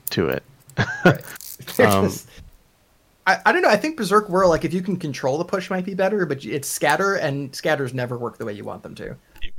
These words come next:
Speaker 1: can, actually, so you can kinda tilt it in a way in which, like, you know,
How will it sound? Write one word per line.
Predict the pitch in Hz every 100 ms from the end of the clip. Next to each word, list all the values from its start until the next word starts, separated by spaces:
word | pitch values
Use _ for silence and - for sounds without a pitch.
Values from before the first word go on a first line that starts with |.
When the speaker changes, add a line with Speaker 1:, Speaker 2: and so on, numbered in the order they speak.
| 302
Speaker 1:
can, | 165 -
actually, | 233 - 214
so | 143
you | 190
can | 247
kinda | 190 120 117
tilt | 104 110 104
it | 104
in | 113
a | 107
way | 107
in | 104
which, | 104 107
like, | 101 - - _ -
you |
know, | - 92